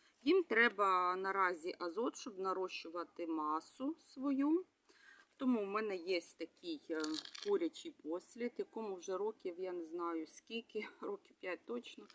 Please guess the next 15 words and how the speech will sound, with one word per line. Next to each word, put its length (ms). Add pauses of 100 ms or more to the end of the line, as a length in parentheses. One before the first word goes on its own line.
(340)
Він 140
вже 160
геть-геть 480
сухий. 460 (680)
От, 200 (240)
і 320 (180)
я 280
його 300
просто 520
так 320
на 160
низ. 460 (1800)
Він 240
дає, 300
ну, 360